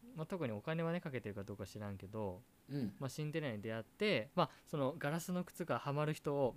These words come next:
Speaker 1: まあ、めちゃくちゃ街中歩き回ったじゃん。
Speaker 2: うん。
Speaker 1: で、そこに対しては結構時間もかけただろうし、感情もだいぶかけた。「いや、この人じゃないか」みたいな。「いや、この人でもないか。一体どこにいるんだ」みたいな。
Speaker 2: でもさ、おかしくない？
Speaker 1: うんうん。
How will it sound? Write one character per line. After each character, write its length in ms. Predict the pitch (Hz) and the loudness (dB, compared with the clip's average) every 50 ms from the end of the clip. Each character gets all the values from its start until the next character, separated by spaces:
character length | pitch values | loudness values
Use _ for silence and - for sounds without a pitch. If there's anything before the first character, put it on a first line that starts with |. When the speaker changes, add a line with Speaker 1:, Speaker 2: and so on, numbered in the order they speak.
| 156 | 2
Speaker 1:
ま 80 | 170 147 | 2 4
あ、 20 | |
め 120 | 139 143 160 | 4 6 6
ち 60 | - | 4
ゃ 40 | 247 | 4
く 60 | - | 6
ち 60 | - | 6
ゃ 80 | 240 190 | 6 6
街 320 | 147 147 185 - 226 208 | 6 6 4 4 2 2
中 160 | 226 240 226 | 2 4 6
歩 140 | 220 220 269 | 6 6 4
き 100 | - 226 | 4 4
回 140 | 208 269 277 | 4 4 4
っ 40 | - | 4
た 180 | - - 120 | 4 2 2
じ 100 | 110 110 | 2 2
ゃ 60 | 101 95 | 0 -2
ん。 100 | 95 - - - - - - - - | -2 -4 -8 -14 -20 -20 -18 -10 -4
Speaker 2:
う 80 | 135 131 | -2 0
ん。 160 | 117 98 - - - - - - - - - | 0 0 -2 -6 -12 -20 -20 -20 -20 -10 -6
Speaker 1:
で、 60 | 175 180 | -4 0
そ 140 | - 277 | 2 4
こ 120 | 269 392 440 | 6 6 6
に 80 | 427 381 | 6 8
対 180 | - 440 403 | 8 8 10
し 40 | - | 10
て 60 | - | 8
は 40 | 170 | 6
結 180 | - 254 233 - | 6 6 4 6
構 100 | 170 139 | 6 4
時 180 | 117 135 139 | 4 2 0
間 240 | - - 196 202 190 | 4 4 4 4 4
も 100 | 196 202 | 2 0
か 120 | - 214 196 | 0 0 0
け 120 | - 170 | 0 2
た 140 | 160 131 117 | 2 2 0
だ 100 | 113 113 | 0 0
ろ 140 | 107 110 107 | -2 -2 -2
う 80 | 104 | -4
し、 240 | - - 131 120 113 | -4 -2 -2 -2 -2
感 300 | - - 208 220 226 220 | 0 2 2 4 4 4
情 160 | 208 233 233 | 4 4 4
も 120 | 226 226 170 | 2 2 4
だ 120 | 147 175 | 4 4
い 40 | 196 | 6
ぶ 60 | 208 | 6
か 100 | - 285 | 4 2
け 80 | - - | 2 2
た。 80 | 160 - | 2 2
「い 20 | - | 2
や、 120 | 180 196 | 2 2
こ 180 | - - - 180 | 0 0 2 4
の 80 | 180 | 4
人 180 | 180 - - 160 | 6 6 6 6
じ 100 | 135 160 | 8 8
ゃ 80 | 151 143 | 6 6
な 120 | 135 131 | 6 4
い 80 | 139 120 | 4 4
か」 80 | 123 113 | 2 0
み 80 | 110 | 0
た 100 | 104 107 | -2 -4
い 20 | 107 | -4
な。 60 | - - | -4 -4
「い 20 | |
や、 140 | 180 180 - - | -4 -4 -6 -8
こ 120 | - - 156 | -6 -2 0
の 60 | 160 | 0
人 140 | 165 - 147 | 0 2 2
で 80 | 135 131 | 2 2
も 80 | 127 | 2
な 80 | 123 131 | 2 0
い 60 | 127 | 0
か。 80 | - 139 - | -2 -2 -4
一 100 | 147 151 | -4 -2
体 220 | - - 175 170 | 0 2 2 4
ど 100 | 165 214 | 4 4
こ 140 | - - 320 | 6 8 12
に 80 | 254 214 | 12 12
い 60 | 202 | 12
る 120 | 190 185 | 12 12
ん 40 | 170 | 12
だ」 120 | 160 143 131 | 12 10 10
み 80 | 131 123 | 8 6
た 140 | - 120 | 4 2
い 60 | 117 113 | 2 2
な。 160 | 113 107 - - - - - - - - - - - - - - - - - - | 0 -2 -6 -8 -16 -20 -20 -20 -20 -20 -20 -20 -20 -20 -20 -20 -20 -18 -10 -2
Speaker 2:
で 120 | 120 131 | 0 2
も 80 | 120 113 | 2 2
さ、 120 | - 107 98 | 2 0 0
お 60 | 110 | 0
か 100 | 95 - | 2 4
し 100 | 185 - | 4 4
く 80 | - - | 6 8
な 140 | 214 - 123 | 10 10 10
い？ 40 | 117 | 8
Speaker 1:
う 20 | 107 | 6
ん 300 | 104 110 113 110 101 95 | 4 2 0 0 0 0
う 20 | |
ん。 60 | 101 | -4